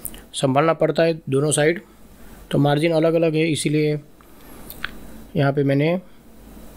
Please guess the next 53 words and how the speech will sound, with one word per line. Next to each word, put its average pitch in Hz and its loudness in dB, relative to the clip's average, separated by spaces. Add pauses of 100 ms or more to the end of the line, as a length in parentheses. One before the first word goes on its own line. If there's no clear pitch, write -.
(640)
ये 170 2
अकाउंट 170 0
में 165 0
भी 170 -2
काम 156 2
यहाँ 151 2
पे 170 0
किया 143 0
हुआ 131 2
है। 135 2
अभी 160 -2
पच्चीस - -2
सौ 185 0
का 185 2
लॉस 170 2
इसमें 160 -2
भी 156 0
चल 156 0
रहा 170 2
है। 180 0
फ़ाइव 156 0
हंड्रेड 156 2
क्वांटिटी 151 0
यहाँ 147 2
पे 147 2
बेची 139 0
हुई 147 2
है 143 2
आईसीआईसीआई 139 0
डायरेक्ट, 139 2
अ, 147 0 (360)
सॉरी, 127 0 (460)
आईसीआईसीआई 143 0
बैंक 143 0
में। 175 0 (600)
सत्रह 190 2
सौ 185 -2
का 196 0
प्रॉफिट 175 0
यहाँ 165 4
पे 160 2
चल 170 0
रहा 175 2
है, 175 0
सोलह 165 2
सौ 165 0
का। 175 2
अभी 151 2
मैं 151 2
वेट 139 0
करूँगा 151 0 (600)
थोड़ा 139 4
और, 160 2